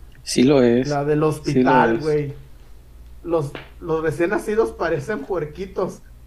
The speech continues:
Speaker 2: No debí decirlo en voz alta. <laughs> Y sí le-, güey, cuando pasaba por los cuneros, sí decía,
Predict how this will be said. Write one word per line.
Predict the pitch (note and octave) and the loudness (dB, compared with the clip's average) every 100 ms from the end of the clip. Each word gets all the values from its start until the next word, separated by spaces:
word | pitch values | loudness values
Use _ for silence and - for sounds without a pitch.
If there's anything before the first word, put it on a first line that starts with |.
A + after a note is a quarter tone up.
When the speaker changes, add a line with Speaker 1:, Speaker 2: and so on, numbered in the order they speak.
| - | -14
Speaker 2:
No | D3+ E3+ | -4 0
debí | F3+ - - | 2 2 2
decirlo | D#3 F4 G#3+ G3 G#3 | 2 0 -2 -2 -4
en | F#3+ | -4
voz | G#3+ A#3 | -4 0
alta. | F#3 F#3 G#3+ - - B3+ - | 0 0 -8 -10 -6 -6 -6
<laughs> | - - - - C4+ - - G4 - F#4 F#4+ - A4+ - A#4+ C5 - - - G4 - F4 E4+ - D#4 F#4 F#4 - | -14 -16 -20 -16 -16 -14 -14 -14 -8 -8 -6 -2 -2 -2 -6 -4 -4 -6 -4 -8 -6 -12 -10 -10 -12 -12 -12 -2
Y | F4 | -2
sí | F#4 G3+ | -2 -6
le-, | A3 A3 - A3+ | -4 -8 -10 2
güey, | A3+ C#4+ | 4 4
cuando | D4 B3+ A3+ | 2 2 0
pasaba | G#3 G#3 G#3+ C#4+ | 0 2 2 2
por | D4 A#3+ | 0 -2
los | G3+ | -6
cuneros, | - F3+ G3 B3 D#4 | -6 -2 0 0 -2
sí | A#3 | -4
decía, | A#3 A#3+ A3+ | -8 -6 -6